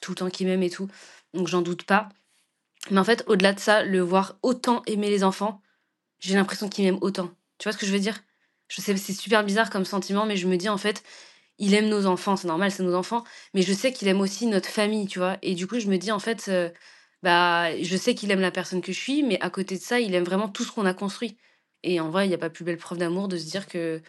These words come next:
bah, en fait, on a construit ça ensemble, mais on aime tous les deux autant le rendu final, tu vois. <laughs> C'est un peu un tableau, et finalement, le tableau, on l'aime bien au bout du compte. Il a pas toujours été facile, mais en fait, bah,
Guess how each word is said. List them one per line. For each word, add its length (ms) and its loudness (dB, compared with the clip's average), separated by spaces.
bah, 160 0
en 80 -4
fait, 200 -4
on 80 0
a 80 -2
construit 320 -8
ça 220 -6
ensemble, 500 -2
mais 160 2
on 100 4
aime 260 4
tous 160 -2
les 100 4
deux 260 2
autant 280 2
le 60 2
rendu 280 4
final, 380 2
tu 160 -8
vois. 200 6
<laughs> 280 4
C'est 120 0
un 80 6
peu 160 4
un 80 4
tableau, 400 4
et 80 2
finalement, 280 -2
le 40 -2
tableau, 320 0
on 40 2
l'aime 260 2
bien 160 -2
au 60 -2
bout 120 -8
du 140 -10
compte. 240 -14
Il 80 -4
a 40 0
pas 140 2
toujours 180 -6
été 160 -6
facile, 460 -6
mais 100 -2
en 80 -4
fait, 260 -8
bah, 500 -6